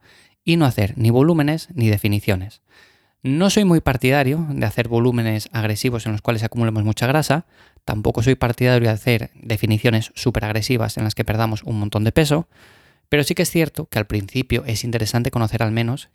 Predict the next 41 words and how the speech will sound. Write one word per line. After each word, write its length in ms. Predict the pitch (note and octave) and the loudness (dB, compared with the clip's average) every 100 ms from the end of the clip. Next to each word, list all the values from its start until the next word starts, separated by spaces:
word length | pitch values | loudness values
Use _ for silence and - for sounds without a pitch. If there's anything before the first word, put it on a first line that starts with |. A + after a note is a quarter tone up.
| _ | _
qué 180 | - C3+ | -2 -2
calorías 520 | A#2+ A2 A2 G#2+ G2+ | -2 -2 -2 -4 -2
necesitamos 580 | A2 A#2 A2+ A2+ A2+ G#2+ | -2 -2 -2 -2 -2 -2
para 320 | - G#2+ G#2+ | 0 0 2
ir 140 | A#2+ | 0
poco 180 | - A#2 | 0 -4
a 60 | G#2+ | 0
poco 180 | A2 G#2+ | 0 2
aumentando 400 | A2 G#2+ G#2 G2+ | 0 0 -2 -4
nuestra 220 | G2+ G#2 | -2 0
masa 160 | G#2+ | 0
muscular 420 | A2+ A2+ D3 F3+ - _ _ _ - | 0 2 2 2 -2 _ _ _ -2
y 140 | F3+ | 0
qué 160 | - D#3+ | 0 -2
calorías 560 | C3+ B2 A#2+ C3+ C3+ | 0 2 4 2 2
necesitamos 540 | C3+ C3 C#3 B2 B2+ C#3 | 2 2 2 2 0 0
para 260 | C3 A2+ | 0 2
ir 140 | A#2 - | 2 0
poco 180 | A#2+ A2 | -2 -2
a 80 | |
poco 240 | - A#2+ B2+ | -2 -2 0
perdiendo 320 | G#2 A2 A2+ | 2 2 4
grasa, 380 | B2+ B2+ D3+ - | 2 2 -2 -4
manteniendo 720 | B2 C3 D3+ C#3 A2 A2+ B2+ | -4 -2 0 0 2 4 4
el 60 | A#2+ | 4
rendimiento. 680 | A2 G#2 G#2 A2 G2+ A2 - _ _ _ _ | 4 4 2 2 0 -6 -8 _ _ _ _
Así 240 | - A#2 D3 | -4 0 2
que, 100 | E3 | 2
como 200 | A2 G#2+ | 4 4
digo, 180 | G#2 G2+ | 4 2
lo 80 | |
voy 100 | A#2 | 2
a 20 | B2+ | 0
dejar 260 | A2+ A2 | -2 -4
para 160 | A#2 A#2 | -2 0
otro 160 | - | 0
episodio, 500 | A#2 A2 - C#3+ E3 | -2 0 2 4 4
creo 160 | D#3 A#2+ | 2 0
que 80 | A#2+ | 0
lo 80 | A2+ | 0
comentaré 540 | A2 G#2 G#2+ A2 G#2 | -2 0 2 2 0